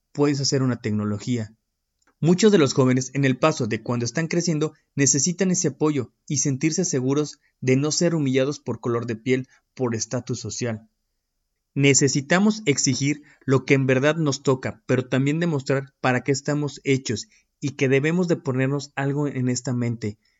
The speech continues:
cómo queremos ser recordados cuando fallezcamos. Peleemos por nuestros derechos, hagamos cadenas fuertes,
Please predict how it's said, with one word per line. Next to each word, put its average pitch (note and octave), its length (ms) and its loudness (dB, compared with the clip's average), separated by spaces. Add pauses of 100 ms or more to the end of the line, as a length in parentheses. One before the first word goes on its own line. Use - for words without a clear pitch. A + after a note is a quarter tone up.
(260)
cómo E3 340 2
queremos C#3 460 0
ser C#3 180 0
recordados B2 600 -4
cuando G#2+ 260 -4
fallezcamos. G#2 840 -6 (760)
Peleemos E3+ 440 6
por D3+ 200 2
nuestros B2+ 320 0
derechos, B2 480 0 (240)
hagamos C3+ 440 0
cadenas B2+ 380 0
fuertes, A#2+ 440 -2